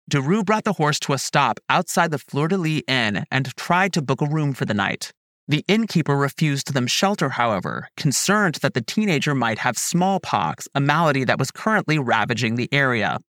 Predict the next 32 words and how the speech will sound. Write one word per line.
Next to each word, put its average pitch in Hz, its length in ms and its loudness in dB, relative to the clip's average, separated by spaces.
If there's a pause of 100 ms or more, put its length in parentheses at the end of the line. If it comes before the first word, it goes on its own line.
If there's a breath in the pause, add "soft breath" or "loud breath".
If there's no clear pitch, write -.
(320)
Leaving 220 300 2
the 233 60 -2
boy 175 200 2
to 165 120 0
languish 139 560 2
in 135 120 0
an 127 160 -2
isolated 135 500 -2
apartment 123 560 -2
at - 120 -4
the 110 140 -2
inn, 139 280 0 (260)
Deroux 156 320 2
sought 190 340 0
lodgings 127 520 0
elsewhere 139 420 0
in 107 120 -2
town, 92 480 -2 (120)
leading 175 300 0
him 214 140 0
to 226 100 -2
the 214 80 0
doorstep 131 680 2
of 131 80 0
a 131 80 0
cooper - 420 -2
with 143 140 -2
a 175 60 0
furnished 117 500 -2
room 151 340 0
to 131 120 -4
spare. 113 640 -2